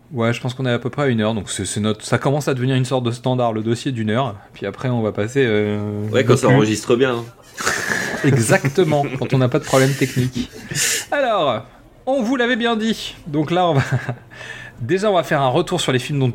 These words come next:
Speaker 1: on vous l'avait bien dit. Parce que ça, ça paye pas de mine, maintenant qu'on le sait, euh, on peut en parler. Et en plus, on va vous parler des quelques bandes annonces qu'on a vues, euh, des quelques, euh, et, et au pluriel,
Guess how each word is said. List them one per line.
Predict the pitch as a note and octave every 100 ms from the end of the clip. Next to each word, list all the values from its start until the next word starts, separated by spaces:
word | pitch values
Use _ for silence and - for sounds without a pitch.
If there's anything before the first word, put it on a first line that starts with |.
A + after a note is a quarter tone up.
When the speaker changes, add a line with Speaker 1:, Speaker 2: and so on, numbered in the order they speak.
| C3
Speaker 1:
on |
vous | C3
l'avait | B2 A2+
bien | A2+ B2
dit. | B2+ G3+ - - - - - - - - -
Parce | -
que | -
ça, | -
ça | -
paye | G#2 G2
pas | F#2
de | G#2+
mine, | C3
maintenant | B2+ G2+
qu'on | G2 G#2+
le |
sait, | G#2+ A#2+ G#2+
euh, | G2 G2+ G#2+
on | A2+
peut | A2
en | A2
parler. | G#2 A#2 G3 - - - - -
Et | C#3
en | C3+
plus, | F#3 F3
on |
va | C#3
vous | C3
parler | C3 D3
des | C3+
quelques | C#3 C3+
bandes | C3+ C3
annonces | C3 C#3+
qu'on | C3+ A#2+
a |
vues, | A2+ C#3
euh, | C#3 G2+
des | G2
quelques, | - F#2 G2 G2+ - - -
euh, | G#2+ G2
et, | F#2 G2+ G#2+ A2 F#2+
et |
au | G#2+
pluriel, | G#2 G2+ A2 C3+